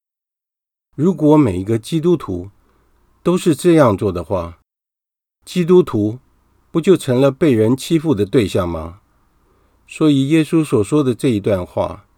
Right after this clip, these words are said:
对我们来说确实是一大挑战。每当我要对别人解释这段话的时候，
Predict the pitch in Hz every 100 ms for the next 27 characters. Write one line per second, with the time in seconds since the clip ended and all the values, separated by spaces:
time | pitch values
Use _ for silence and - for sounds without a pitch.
0 | _ _ _ _ _ _ 185 135 90 90
1 | 90 87 - 98 98 110 _ _ _ -
2 | - 123 110 92 110 95 98 110 85 -
3 | - 98 98 85 101 _ _ _ _ _
4 | _ _ _ _ _ 110 104 147 151 143
5 | 92 104 101 - 127 92 82 _ _ _
6 | 101 95 87 92 - 87 - 104 139 107
7 | 104 87 90 82 82 87 - 87